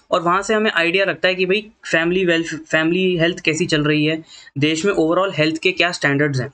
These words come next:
So what are the subjects जिसमें एनएचएफ़एस डील करता है? सबसे पहला है population and household profile। ये आपसे पूछे जा सकते हैं कि which of the following subjects are involved in the एनएचएफ़एस review या एनएचएफ़एस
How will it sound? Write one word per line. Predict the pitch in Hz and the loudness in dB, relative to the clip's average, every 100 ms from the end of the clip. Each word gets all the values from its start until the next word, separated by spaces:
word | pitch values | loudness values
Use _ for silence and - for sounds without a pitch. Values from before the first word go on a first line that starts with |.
| _ - _ - | _ -20 _ 0
So | 180 | 0
what | 190 | 0
are | 208 214 | 0 0
the | 208 | 0
subjects | 175 180 208 - | 2 0 0 -2
जिसमें | 180 202 185 | 0 2 2
एनएचएफ़एस | 175 175 170 185 160 | 2 0 0 -2 0
डील | 160 185 | 0 2
करता | 175 147 | 0 0
है? | 196 - - - _ | -2 -4 -18 -20 _
सबसे | 185 233 | -2 0
पहला | 233 202 214 | 0 0 0
है | 226 | 0
population | 165 - 196 190 196 | 0 2 0 2 0
and | 202 | 2
household | 160 151 160 175 165 | 2 2 0 0 0
profile। | 151 160 196 - _ | 0 0 -2 -10 _
ये | 147 | 0
आपसे | 190 190 - 226 | 0 -2 -2 -2
पूछे | 226 220 233 | 0 0 2
जा | 214 | 0
सकते | 196 190 208 | 0 -2 0
हैं | |
कि | 214 | 0
which | 190 190 | 0 2
of | 190 | 0
the | 196 190 | 0 0
following | 175 180 180 | 2 2 0
subjects | 165 143 165 - - - 143 | 0 0 0 0 -2 0 0
are | 147 | 0
involved | 160 151 143 143 151 151 | 0 2 2 2 2 0
in | 151 147 | 2 2
the | 160 | 2
एनएचएफ़एस | 151 147 151 139 156 147 - | 0 0 0 0 0 0 -2
review | 143 139 139 131 139 | 0 2 2 2 2
या | 139 | 2
एनएचएफ़एस | 139 143 139 143 | 0 0 0 -2